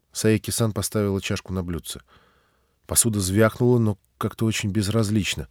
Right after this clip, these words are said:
Её глаза смотрели прямо на меня, смотрели на меня, а видели перед собой пустоту.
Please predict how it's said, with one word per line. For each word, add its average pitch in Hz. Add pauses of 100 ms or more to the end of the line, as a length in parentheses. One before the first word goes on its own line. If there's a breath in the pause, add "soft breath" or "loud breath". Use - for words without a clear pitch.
(840 soft breath)
Её 117
глаза 117
смотрели 107
прямо 107
на 104
меня, 117
смотрели 117
на 117
меня, 123 (680 soft breath)
а 95
видели 113
перед 104
собой 98
пустоту. 95